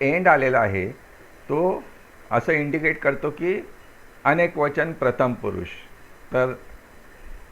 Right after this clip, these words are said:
पडिच्चिंडिरुद्धोम, पडिच्चिंडिरुप्पोम. तर हे जे आहे, हे शिकवता, हे शिकताना मला बऱ्यापैकी त्रास झाला, म्हणून मी हे परत परत तुम्हाला सांगतो की याकडे जरा जास्त लक्ष द्या.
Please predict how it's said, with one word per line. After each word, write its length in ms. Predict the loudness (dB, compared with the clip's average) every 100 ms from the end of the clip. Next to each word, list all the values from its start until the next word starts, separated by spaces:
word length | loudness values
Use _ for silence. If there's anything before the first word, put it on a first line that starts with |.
| -20 -20 -20 -20 -20 -18 0
पडिच्चिंडिरुद्धोम, 1400 | 2 2 -2 -6 -6 -4 -2 -4 -6 -4 -2 0 -2 -6 -10 -20 -20 -6
पडिच्चिंडिरुप्पोम. 1160 | -2 -2 -4 -6 -4 -2 -2 -2 -4 -6 -4 -4 -8 -16 -20 -20 -20 -20 -20 -20 -20 -20 -10
तर 140 | -8 -8 -12 -20 -14
हे 440 | -6 0 2 2
जे 140 | 2
आहे, 340 | 4 4 4 0
हे 280 | -4 -6 -6
शिकवता, 580 | -10 -4 -2 0 0
हे 180 | 2 0
शिकताना 440 | -2 -6 -2 0 0
मला 220 | 0 2
बऱ्यापैकी 500 | 4 2 2 -2 -4
त्रास 260 | 2 2
झाला, 340 | 2 0 0 -6 -8
म्हणून 280 | -4 -2 -2
मी 160 | -2
हे 100 | -2
परत 320 | -2 0 0 0
परत 280 | 0 -2 -2
तुम्हाला 260 | -2 -2 0
सांगतो 280 | -2 -6 -8
की 180 | -6 -2
याकडे 420 | -2 -2 -4 -2
जरा 200 | 0 0
जास्त 340 | 0 -4 -4 -6
लक्ष 240 | -6 -8
द्या. 160 | -8